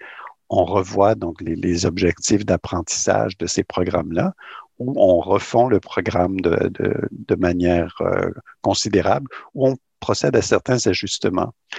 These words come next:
Euh, toute la question de l'intelligence artificielle qui viendra remplacer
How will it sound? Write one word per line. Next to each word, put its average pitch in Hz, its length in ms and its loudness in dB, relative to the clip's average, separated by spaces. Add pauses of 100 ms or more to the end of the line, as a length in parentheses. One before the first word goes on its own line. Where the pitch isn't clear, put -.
(460)
Euh, 95 520 2 (240)
toute 202 160 -2
la 151 100 4
question 143 560 2
de 92 600 6
l'intelligence 110 760 2
artificielle 107 680 -2
qui 104 100 -8
viendra 98 400 2
remplacer 104 760 4